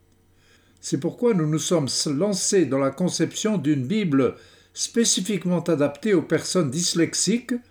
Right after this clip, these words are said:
qui représentent entre cinq pour cent et dix pour cent de la population française. Pour cela, nous collaborons avec des spécialistes,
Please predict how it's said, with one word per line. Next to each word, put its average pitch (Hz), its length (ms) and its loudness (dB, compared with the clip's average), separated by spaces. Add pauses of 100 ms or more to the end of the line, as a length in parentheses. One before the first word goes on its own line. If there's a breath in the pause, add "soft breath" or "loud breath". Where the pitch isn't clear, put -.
(540 soft breath)
qui 180 140 2
représentent 170 720 2
entre 147 260 0
cinq 233 380 -2
pour - 180 0
cent 180 480 -2
et 160 140 4
dix 156 160 0
pour 185 240 0
cent 190 240 0
de 170 100 0
la 147 120 2
population 139 580 0
française. 113 600 -6 (1500 soft breath)
Pour 131 140 -4
cela, 165 440 2
nous 139 200 2
collaborons 151 720 2
avec 135 260 0
des 135 120 2
spécialistes, 156 920 0